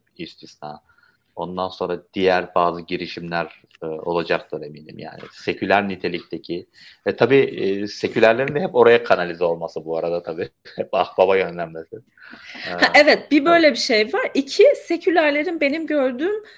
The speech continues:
Speaker 2: e, çalışmaları daha bireysel oluyor. Üç beş kişi mesela maddi gelirleri de var bir şekilde. Yani işlerinden dolayı olabilir, hibe olabilir.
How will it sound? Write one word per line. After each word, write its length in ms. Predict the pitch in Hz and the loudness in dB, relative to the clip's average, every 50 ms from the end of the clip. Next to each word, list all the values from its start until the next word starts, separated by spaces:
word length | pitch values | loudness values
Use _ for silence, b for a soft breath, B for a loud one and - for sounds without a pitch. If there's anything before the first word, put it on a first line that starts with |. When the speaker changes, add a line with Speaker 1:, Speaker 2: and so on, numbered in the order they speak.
| B B B | B B B
Speaker 2:
e, 320 | - - 208 196 196 196 196 | 0 2 4 4 4 2 0
çalışmaları 720 | - - 285 269 277 - - 311 320 330 392 415 403 269 | -2 -4 -4 -4 -4 -4 -4 -4 -2 0 0 0 0 0
daha 240 | - 277 302 302 214 | 0 0 0 -2 0
bireysel 460 | 247 220 240 233 240 240 - 277 226 | 2 2 2 2 2 0 -2 -2 -2
oluyor. 280 | 185 160 160 175 - - | -2 -2 -4 -4 -4 -4
Üç 240 | - - - - - | -6 -6 -4 0 2
beş 200 | 302 320 - - | 2 2 2 -4
kişi 240 | - - - 262 | -12 -12 -10 -8
mesela 600 | 226 240 240 240 247 226 214 220 226 240 233 - - | -6 -6 -6 -4 -4 -2 0 0 0 0 -2 -4 -8
maddi 380 | 214 233 233 226 214 208 226 202 | -4 -2 -2 -2 -2 -4 -4 0
gelirleri 520 | 220 220 220 220 226 220 220 220 208 208 | 2 2 2 2 0 0 0 -2 0 0
de 100 | 220 196 | 0 2
var 200 | 175 170 160 151 | 2 0 -2 -4
bir 40 | 151 | -6
şekilde. 560 | - - 185 - - - 165 151 156 151 180 | -8 -8 -8 -8 -8 -12 -14 -14 -10 -4 -2
Yani 360 | 170 175 214 208 180 165 160 - | -2 -2 -2 -4 -6 -8 -8 -10
işlerinden 580 | 190 190 - - 208 202 180 175 180 180 180 175 | -10 -10 -6 -4 -2 -2 -2 -2 -4 -6 -4 -4
dolayı 240 | 180 180 180 175 175 | -4 -4 -2 -2 -2
olabilir, 260 | 170 170 170 180 170 | -2 -2 -4 -6 -6
hibe 280 | 190 185 190 175 160 | -6 -6 -6 -6 -4
olabilir. 500 | 175 170 170 165 160 165 202 233 302 311 | -4 -4 -4 -6 -6 -8 -6 -6 -6 -6